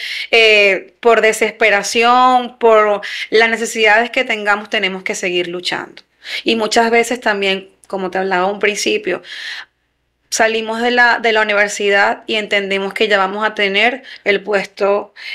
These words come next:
eh, de gerente o el puesto de presidente.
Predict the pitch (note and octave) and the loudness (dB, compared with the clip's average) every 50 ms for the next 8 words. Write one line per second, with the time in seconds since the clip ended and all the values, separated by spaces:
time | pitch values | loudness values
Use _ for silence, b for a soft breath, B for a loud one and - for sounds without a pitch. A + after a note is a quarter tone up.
0 | B B - G#3+ G#3+ G#3 G#3 G3+ G3+ G3 G3 G3 F#3+ F#3 F#3 F3+ - - - - | B B 0 2 4 4 4 4 4 4 4 2 2 2 0 0 -2 -6 -12 -10
1 | - A3+ G3+ F#3+ G#3 F#3+ G3 G3+ G#3 G#3+ G#3 G#3+ A3+ A3+ A3 G#3 G#3 G#3 F#3+ G3 | -6 -4 -2 0 2 2 2 2 0 -2 -2 0 0 2 2 2 2 0 0 0
2 | - G3+ F#3 - - G3+ G3+ G3+ F#3+ F#3+ F#3+ G3+ G3 - G3+ G3 G3 F#3+ F#3 F3+ | -2 -4 -4 -2 0 2 2 2 2 2 -2 -4 -2 -2 0 2 2 2 2 0
3 | F3+ F3+ F3+ F#3 G3 | -2 -4 -6 -6 -6